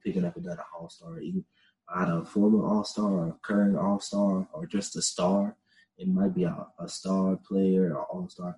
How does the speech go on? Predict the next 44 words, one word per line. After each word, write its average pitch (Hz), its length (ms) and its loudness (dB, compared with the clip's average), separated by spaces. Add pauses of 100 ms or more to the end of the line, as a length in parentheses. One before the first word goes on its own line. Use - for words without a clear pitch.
player 90 260 -4
or 78 180 -2
all-star 92 400 -6
or - 300 -14 (220)
a - 60 -20
soon-to-be - 720 2
all-star 95 340 0
player - 280 -2
or - 100 -12
something 90 260 -8
like 85 200 -6
that. 87 240 -4 (640)
Even 202 240 6
if - 60 4
it's 98 160 4
a 90 60 4
young 90 500 2
one-year 98 440 4
rental, 90 540 0 (320)
I, 95 100 -14 (220)
I 180 40 -10 (100)
feel 165 140 -6
good 180 280 -2
with 87 220 -4
just - 220 -4
having 170 200 -4
a 170 40 -8
one-year 175 440 -6
rental. 175 440 -8 (340)
We 98 140 4
got 95 180 4
a - 60 2
good, 95 300 2
uh, 87 320 0 (140)
title. 95 600 2 (300)
The - 60 -10
Heat 110 240 4
have 95 180 2
a 87 40 -2
good 92 220 0
title 95 320 -6
window 92 500 -4
right 85 280 -10
now. 85 260 -2